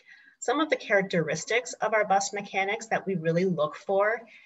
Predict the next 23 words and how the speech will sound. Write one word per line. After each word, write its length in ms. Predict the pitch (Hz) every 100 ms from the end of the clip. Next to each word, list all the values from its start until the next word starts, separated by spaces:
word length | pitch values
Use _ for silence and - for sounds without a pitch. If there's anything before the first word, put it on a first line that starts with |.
| _
in 140 | - 165
your 100 | 165
application 720 | - 156 180 - 208 202 202
and 140 | 170
throughout 340 | 165 156 151 151
the 60 |
hiring 500 | 151 - 151 151 151
process 680 | 156 135 - - 214 240 - - - - -
are 160 | 196
a 100 | 190
commitment 460 | 190 190 190 202 226
to 100 | 180
safety. 760 | 180 - 156 156 - - 185 185 _ _ _
Safety 360 | - 247 285 311
is 300 | - 190 185
the 100 | 165
highest 520 | - 170 180 180 -
priority 600 | 180 160 156 156 147 147
of 220 | 151 151 147
the 60 |
C 220 | 160 -
T 260 | - 160 143
A, 320 | - - 170